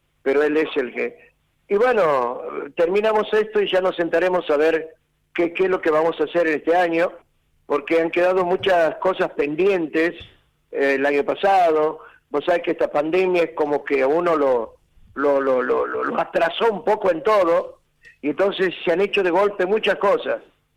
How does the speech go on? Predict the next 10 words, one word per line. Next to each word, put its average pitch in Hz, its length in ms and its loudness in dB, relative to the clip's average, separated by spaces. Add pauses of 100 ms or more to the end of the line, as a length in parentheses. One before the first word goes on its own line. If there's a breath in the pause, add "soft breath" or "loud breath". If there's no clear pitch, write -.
(200)
Entonces, 180 260 0
bueno, 175 220 2
este 160 220 0
año 208 560 2 (420)
creo 180 420 0
que 165 200 -2 (200)
queremos 196 680 2
hacer 165 340 -2
varios 180 320 0
teatros, 175 500 0